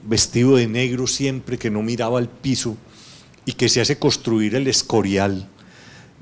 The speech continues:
eh, para refugiarse allá y para enterrar a sus antepasados en el Escorial. Y, mm, están haciendo antesala para hablar con el rey, con Felipe segundo,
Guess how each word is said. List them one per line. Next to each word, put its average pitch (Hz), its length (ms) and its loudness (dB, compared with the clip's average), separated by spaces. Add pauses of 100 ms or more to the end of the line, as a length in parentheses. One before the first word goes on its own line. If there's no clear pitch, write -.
eh, 117 260 0
para 131 140 0
refugiarse 117 720 -2
allá 127 260 0
y 143 60 0
para 117 340 -2
enterrar 113 640 -2
a 131 80 2
sus 131 180 -4
antepasados 107 720 -2
en 107 140 -2
el 98 140 -2
Escorial. 92 640 -4 (1080)
Y, 120 580 4
mm, 117 460 -4 (1700)
están 143 340 4
haciendo 160 440 2
antesala 147 680 4
para 120 340 2
hablar 113 500 0
con 143 160 2
el 135 140 2
rey, 113 260 2
con 107 280 -4
Felipe 98 360 0
segundo, 113 560 0